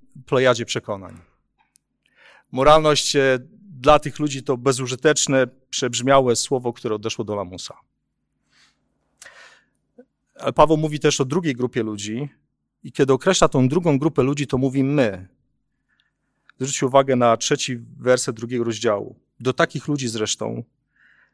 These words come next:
my wszyscy niegdyś należeliśmy”. A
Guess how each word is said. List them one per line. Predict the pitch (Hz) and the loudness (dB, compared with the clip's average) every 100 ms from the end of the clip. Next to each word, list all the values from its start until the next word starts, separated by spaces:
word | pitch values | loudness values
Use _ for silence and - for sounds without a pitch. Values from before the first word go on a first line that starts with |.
| _ | _
my | 131 165 | 2 4
wszyscy | - 165 - - | 4 2 2 -2
niegdyś | 107 127 107 104 - - - _ _ _ _ _ _ _ _ | 0 2 0 -2 -4 -6 -12 _ _ _ _ _ _ _ _
należeliśmy”. | 113 110 107 101 92 92 - - _ _ _ _ _ _ _ _ _ _ _ _ _ _ - - _ _ _ _ - | 0 0 2 -2 -4 -10 -14 -18 _ _ _ _ _ _ _ _ _ _ _ _ _ _ -20 -20 _ _ _ _ -18
A | - | -14